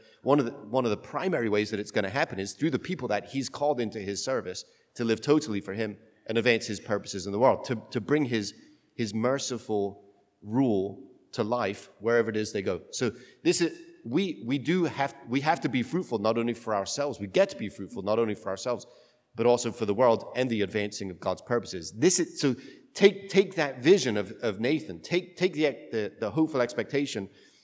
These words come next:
of the people of Israel, right? They're s-, they're, they desire the kingdom of God with, with such, I don't know, s-, strength and vigor, great hope, right? We want, we want the same one, to have that great hope, but then realize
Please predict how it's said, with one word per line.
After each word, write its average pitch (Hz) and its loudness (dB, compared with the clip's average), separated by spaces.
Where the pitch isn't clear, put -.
of 113 -4
the 120 2
people 151 0
of 113 4
Israel, 117 2
right? 104 -4
They're 127 -2
s-, - -4
they're, 120 -8
they 120 -4
desire 139 2
the 110 2
kingdom 131 -2
of 107 -2
God 113 -2
with, 101 -4
with 104 -2
such, - -6
I - -10
don't 143 -2
know, 135 4
s-, - -2
strength 143 2
and 117 0
vigor, 131 4
great 131 0
hope, 147 -2
right? 113 -4
We 190 2
want, 151 2
we 175 4
want 185 4
the 139 4
same 208 2
one, 123 2
to 139 -2
have 147 -4
that 123 2
great 147 2
hope, - 0
but 113 -6
then 127 4
realize 123 4